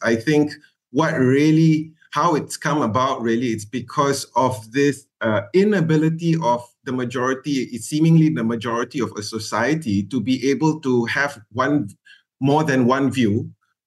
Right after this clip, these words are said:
or to be able to accept contradictory views, and to, to appreciate that, look, there are a plurality of views. There is one view for every person, pretty much, you know? And, and w-, this is basically an attempt to say,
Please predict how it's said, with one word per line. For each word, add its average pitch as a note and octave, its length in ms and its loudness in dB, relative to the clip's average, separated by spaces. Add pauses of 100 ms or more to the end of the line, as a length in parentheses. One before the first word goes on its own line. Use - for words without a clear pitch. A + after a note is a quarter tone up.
or B2 200 2
to D3+ 120 0
be C#3+ 220 2
able D#3 240 2
to D#3 120 -4
accept B2+ 500 -6
contradictory B2+ 720 -2
views, A2 640 0 (340)
and C#3 400 0
to, C#3+ 520 0
to E3 80 0
appreciate D3+ 880 0
that, C3+ 180 -2
look, F3 300 0
there C#3+ 180 0
are C#3+ 160 -2
a C#3+ 180 -4
plurality D#3+ 800 0
of A2+ 220 -6
views. D3+ 320 -4
There C#3 100 -2
is B2+ 180 -4
one D3+ 400 -2
view C3 340 -2
for - 220 -6
every A#2 280 -4
person, D3+ 600 -2
pretty A2+ 240 -6
much, F2+ 380 -6
you G2 100 -8
know? F#2+ 460 -6
And, C#3 380 -2
and B2+ 240 -2
w-, C3+ 200 -8
this D#3 360 -2
is A#2 180 -4
basically D#3 640 -6
an A#2+ 120 -8
attempt D#3 420 -2
to C#3 100 -4
say, A2+ 460 -2